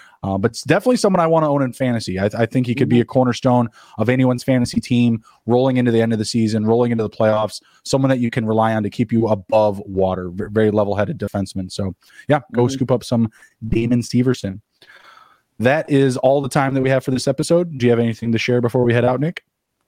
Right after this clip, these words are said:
Speaker 2: Uh, yeah, check me out on Twitter, Face Off with O Z, talk fantasy, D F S, sports betting, anything hockey over at, uh, Face Off with O Z.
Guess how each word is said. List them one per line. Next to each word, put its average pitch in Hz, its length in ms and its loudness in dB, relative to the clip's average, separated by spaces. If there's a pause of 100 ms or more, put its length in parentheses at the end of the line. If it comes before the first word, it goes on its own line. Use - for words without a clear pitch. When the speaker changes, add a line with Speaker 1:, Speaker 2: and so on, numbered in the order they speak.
Speaker 2:
Uh, 147 220 4
yeah, 151 180 4
check 156 300 -2
me 143 80 0
out 143 160 4
on 131 160 2
Twitter, 143 320 2
Face 123 340 -2
Off 117 180 0
with 117 140 -4
O 113 140 2
Z, 135 440 0 (240)
talk 104 280 -2
fantasy, 135 800 0
D 113 280 -2
F 101 240 -2
S, 135 380 4
sports 131 400 -2
betting, 127 460 2 (260)
anything 170 440 -4
hockey 131 520 -2
over 113 360 0
at, 104 220 2
uh, 98 300 0 (340)
Face 120 240 -2
Off 101 180 2
with 104 120 -6
O 101 160 0
Z. 98 280 -6